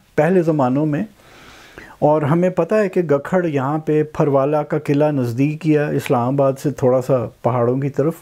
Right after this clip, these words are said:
अ, और ये यहाँ पे काफ़ी सालों से, काफ़ी सदियों से रहते थे। तो जहांगीर कहता है कि जी गखड़ों ने बनाया था और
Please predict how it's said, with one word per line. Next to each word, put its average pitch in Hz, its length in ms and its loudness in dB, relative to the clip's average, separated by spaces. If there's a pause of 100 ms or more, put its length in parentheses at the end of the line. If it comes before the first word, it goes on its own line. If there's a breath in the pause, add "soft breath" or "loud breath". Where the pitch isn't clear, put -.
(680 loud breath)
अ, - 20 0
और 147 480 4 (540)
ये 175 160 2
यहाँ 185 280 0
पे 185 280 2 (460)
काफ़ी 143 500 2
सालों 143 380 2
से, 156 260 0
काफ़ी 127 320 -2
सदियों 165 440 0
से 170 220 2
रहते 139 320 0
थे। 151 160 -4 (500 loud breath)
तो 147 460 4
जहांगीर 151 500 2
कहता 165 320 -2
है 170 100 0
कि 165 140 -2
जी 180 160 0
गखड़ों 156 400 0
ने 175 120 0
बनाया 135 360 0
था 190 240 -2
और 156 500 2